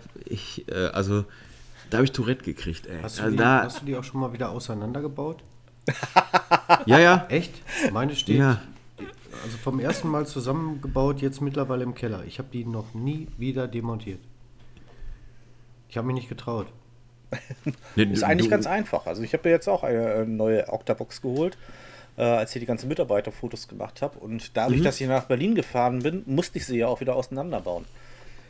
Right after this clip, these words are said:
Speaker 3: Aber ein bisschen am
Speaker 1: Ey.
Speaker 3: Fluchen war man, aber es geht.
Speaker 1: Ja,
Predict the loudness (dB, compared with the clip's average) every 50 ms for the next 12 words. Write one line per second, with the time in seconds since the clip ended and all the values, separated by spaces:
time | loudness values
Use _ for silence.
0 | -20 -12 -4 2 6 6 6 6 4 0 -6 -16 -12 -4 -2 0 0 0 -2 -8
1 | -10 -10 -12 -16 -18 -20 -20 -20 -20 -20 -20 -20 -18 -18 -14 -10 -6 -4 0 0
2 | 2 4 4 6 6 4 4 2 0 -2 -2 0 2 2 4 4 2 2 2 4
3 | 4 6 8 6 6 6 4 0 -2 -4 -6 -6 -6 -8 -12 -12 -14 -18 -20 -20
4 | -20 -20 -20 -12 -2 4 6 8 8 8 6